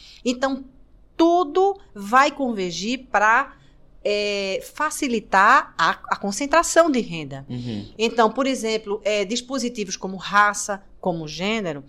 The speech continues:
Speaker 1: servem pra selecionar a sociedade
Speaker 2: Sim.
Speaker 1: para os que vão entrar e os que vão estar literalmente excluídos.
Speaker 2: Sim.
Speaker 1: Mas é uma exclusão consensuada.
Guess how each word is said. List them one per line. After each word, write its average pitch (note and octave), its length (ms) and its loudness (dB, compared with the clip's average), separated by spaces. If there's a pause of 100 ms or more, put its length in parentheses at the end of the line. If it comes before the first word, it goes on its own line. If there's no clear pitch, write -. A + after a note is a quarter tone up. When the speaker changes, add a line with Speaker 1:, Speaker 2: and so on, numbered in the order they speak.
(300)
Speaker 1:
servem F3+ 920 -6 (240)
pra F3 500 0 (380)
selecionar C#4 1080 4
a F3 120 2
sociedade D#3 720 -2
Speaker 2:
Sim. G#2 280 -6 (120)
Speaker 1:
para G#3 200 6
os A3+ 120 -4
que B3 180 -2
vão F3+ 400 -2 (180)
entrar E3+ 640 2
e D4 80 -2
os D#4 100 -4
que C4 120 -6
vão A#3+ 160 -4
estar A3+ 500 4
literalmente G3 760 -2
excluídos. A#3 720 -4
Speaker 2:
Sim. G#2 340 -8 (140)
Speaker 1:
Mas C#4 280 2
é E4 60 4
uma D4+ 120 0
exclusão F3 680 -2
consensuada. C4 1300 0